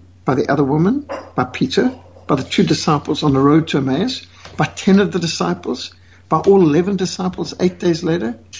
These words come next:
seven disciples by the Sea of Tiberias, to five hundred at one time, to James, to all eleven apostles and others at the ascension,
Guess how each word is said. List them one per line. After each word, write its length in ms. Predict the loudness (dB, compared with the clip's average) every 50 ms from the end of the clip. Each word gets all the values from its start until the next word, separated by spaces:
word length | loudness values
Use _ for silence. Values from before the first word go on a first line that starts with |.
| -20 -20 -12 -6
seven 420 | -2 0 0 2 2 2 2 2 2
disciples 540 | 0 0 0 -2 -2 -2 -2 -2 -4 -6 -4
by 180 | -2 -2 0
the 100 | 0 -2
Sea 380 | -4 -8 -8 -8 -6 -2 0 0
of 120 | 0 0
Tiberias, 640 | 0 -2 0 0 2 2 2 2 0 -2 -6 -10 -14 -16 -20 -20 _ _ _ _ _ -20 _ _ _ _ -10
to 100 | -8 -8
five 320 | -8 -2 0 2 2 2 2
hundred 300 | -2 -4 -6 -4 -2 -4
at 180 | -4 -4 -4
one 300 | -2 0 2 4 4 2
time, 580 | 0 -2 -4 -2 -2 0 0 -2 -2 -4 -6 -10 -18 -20 -20 -12 -6
to 120 | -6 -4 -4
James, 680 | -2 0 2 2 4 4 2 2 0 -2 -2 -6 -12 -18 _ _ -8
to 100 | -6 0
all 240 | 4 6 6 6 6
eleven 240 | 4 4 2 0
apostles 600 | -2 -4 -2 -4 -4 -4 -4 -6 -8 -10 -10 -10 -6 -4
and 140 | -2 -2
others 280 | 0 0 0 -2 -2 -4
at 160 | -8 -8 -4 -2
the 80 | -2
ascension, 500 | -2 0 -2 -4 -4 -4 -4 -6 -6 -6